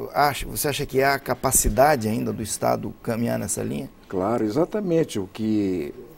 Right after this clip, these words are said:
Speaker 2: eu acabei de dizer é que para essa nova etapa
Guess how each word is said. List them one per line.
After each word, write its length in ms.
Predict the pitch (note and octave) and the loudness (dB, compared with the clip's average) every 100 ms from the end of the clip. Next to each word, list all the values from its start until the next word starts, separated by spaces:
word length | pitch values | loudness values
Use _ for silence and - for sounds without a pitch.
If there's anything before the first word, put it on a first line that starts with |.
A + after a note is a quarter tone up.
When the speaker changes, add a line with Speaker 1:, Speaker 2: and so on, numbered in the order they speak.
| - | -8
Speaker 2:
eu 140 | G2+ G#2 | -2 -2
acabei 420 | - G#2 G2+ C3+ | 0 0 6 6
de 160 | B2 G2+ | 4 -2
dizer 540 | G2 F2+ A2+ C#3+ A2+ - - - - - - - | -4 0 2 2 0 -10 -20 -20 -20 -20 -20 -10
é 100 | G#2 | -6
que 180 | G2 - | -4 -6
para 260 | - C#3 B2+ | -2 2 4
essa 240 | D3+ C#3 | 2 0
nova 380 | A#2 D3 F#3+ C#3 | 2 4 4 4
etapa 680 | - - A#2 C#3 - E2+ | -2 0 2 0 -6 -12